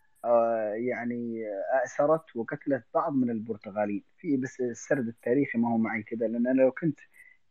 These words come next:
أدري بتجيبون عن الشحر كنت صراحة، آه، أوفيكم بكثير من المعلومات عن ذلك، ولكن إن شاء الله في، آه، حلقات قادمة. كذلك أنت ذكرت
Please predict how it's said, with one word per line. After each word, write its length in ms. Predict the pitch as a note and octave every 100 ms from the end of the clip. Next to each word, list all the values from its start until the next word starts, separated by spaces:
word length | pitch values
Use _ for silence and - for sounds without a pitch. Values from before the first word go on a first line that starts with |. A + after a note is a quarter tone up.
| -
أدري 300 | D#3 D#3 C3+
بتجيبون 600 | A#2 A#2 A#2+ B2+ C3+ A#2
عن 140 | C3
الشحر 500 | B2+ - - - G3+ _ _ _ _
كنت 180 | C3+ A#2+
صراحة، 380 | - A#2+ A#2+ - A#2 G#2+ G#2+
آه، 520 | G2+ G2 F#2 D2 - _ _ _ _ _ _ _
أوفيكم 600 | A2+ - C3 A#2+ A2 G#2+ G2
بكثير 480 | G#2+ - - B2
من 120 | G2+ G2
المعلومات 640 | G2 - F#2+ F#2 G2 F2+
عن 240 | - F2 F2
ذلك، 320 | F2+ D#2 - -
ولكن 280 | C#3+ G3+ -
إن 60 | F3+
شاء 180 | - C#3+
الله 100 | A#2+
في، 480 | A#2 G#2 G2 G2 - _ _ _ _ _ G2
آه، 1000 | G#2 G2 F#2+ F#2 E2+ D#2 C2+ A#1 G#1+ G#1+ G1+ _ _ _ _ _
حلقات 580 | - - G#2+ - G#2+ G2+
قادمة. 380 | - E2+ D#2 - - - -
كذلك 460 | B2+ F#3 G3 -
أنت 520 | D#3 C#3+ C#3 D#3+ C#3+ C#3+
ذكرت 460 | C3+ C3+ - D#3